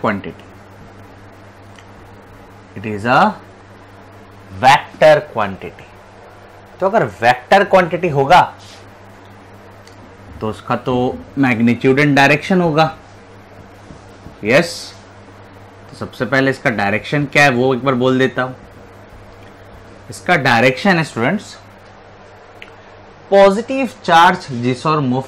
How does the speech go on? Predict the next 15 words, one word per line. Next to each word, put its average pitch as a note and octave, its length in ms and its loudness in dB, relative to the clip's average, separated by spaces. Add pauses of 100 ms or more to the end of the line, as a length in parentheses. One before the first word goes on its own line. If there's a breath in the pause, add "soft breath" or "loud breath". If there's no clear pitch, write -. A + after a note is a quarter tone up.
(100)
करेगा, A2 420 -4 (1400)
positive C#3+ 540 0 (180)
charge C#3+ 360 2
जिस C3 180 -4
ओर C#3+ 100 2
move B2 220 0 (120)
करेगा, A2+ 440 -4
या B2+ 140 0
आप A#2 80 2
बोल A2+ 220 -6
सकते A2+ 360 -10
हो A#2+ 140 -6 (1000)
current G#3+ 460 4
का G3 140 4
direction, A2 500 -2